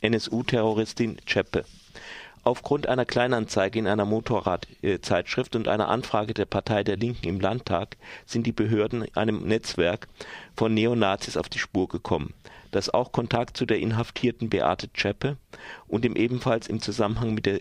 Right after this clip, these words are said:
N S U inhaftierten Ralf Wohleben gesucht haben soll. Das neue We-, Netzwerk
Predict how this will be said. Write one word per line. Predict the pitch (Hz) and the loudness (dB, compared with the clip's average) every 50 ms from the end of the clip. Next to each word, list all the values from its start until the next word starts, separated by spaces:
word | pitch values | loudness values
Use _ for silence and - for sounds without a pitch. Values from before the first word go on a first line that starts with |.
| - - | -2 -2
N | 95 110 104 | -2 0 0
S | 98 - - | 0 -2 -2
U | - 98 113 123 131 123 - - - - - - - - | -2 0 0 0 -2 -4 -10 -16 -18 -18 -18 -18 -10 -4
inhaftierten | - 113 117 110 110 - - - - 127 117 113 113 104 | 0 2 2 2 2 0 -2 -2 0 0 0 0 -2 -6
Ralf | - - - 101 104 107 107 - - - - | -6 -2 0 2 2 2 2 -2 -8 -14 -6
Wohleben | 98 98 104 107 104 107 104 98 85 85 - | -2 2 2 2 4 2 2 0 0 -4 -4
gesucht | 101 - - 95 90 - - - | -6 -6 -6 -6 -6 -4 -2 -2
haben | 92 85 - 98 | -2 -2 -2 -2
soll. | 92 - 87 78 71 - - - - _ - - - - - - - - | -2 0 0 0 0 -2 -4 -12 -20 _ -20 -20 -20 -20 -20 -20 -8 -2
Das | - 113 - 123 | -2 -2 0 2
neue | 113 120 131 127 117 - | 2 2 2 2 0 0
We-, | 123 120 - | -2 -2 0
Netzwerk | - 113 117 - - - - 127 131 131 - - | 0 -2 -2 -2 -4 -2 0 0 0 -2 -4 -8